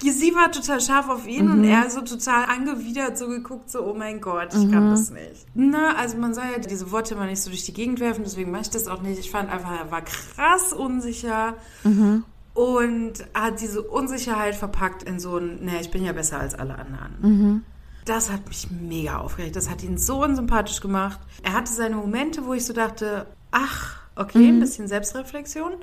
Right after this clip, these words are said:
Speaker 2: Mhm.
Speaker 1: Und dann hat er es wieder kaputt gemacht, zwei Minuten später, indem er dann mit Shane darüber gesprochen hat, dass Deepti ihn an seine Tante erinnert.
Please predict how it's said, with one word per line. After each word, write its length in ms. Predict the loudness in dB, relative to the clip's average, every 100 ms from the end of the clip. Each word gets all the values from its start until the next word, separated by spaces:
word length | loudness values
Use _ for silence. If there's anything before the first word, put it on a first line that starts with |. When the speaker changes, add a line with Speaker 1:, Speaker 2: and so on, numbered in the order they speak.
| 4
Speaker 2:
Mhm. 280 | 6 6 4
Speaker 1:
Und 140 | 2 -2
dann 160 | -2
hat 140 | -2 -4
er 60 |
es 140 | -6 -2
wieder 180 | -2
kaputt 360 | -2 -4 -6 -6
gemacht, 300 | -2 0 0
zwei 160 | 2 2
Minuten 380 | 0 -2 -4
später, 380 | -4 -4 -2 0
indem 240 | 0 2 2
er 80 |
dann 160 | 2 0
mit 140 | -2
Shane 260 | -2 -4 -6
darüber 300 | -8 -6 -8
gesprochen 480 | -8 -10 -10 -10 -8
hat, 180 | -4 -2
dass 140 | 0
Deepti 340 | -2 -4 -6
ihn 120 | -4 -4
an 100 | -2
seine 240 | -2 0
Tante 340 | 0 0 -2
erinnert. 480 | -4 -8 -12 -16 -16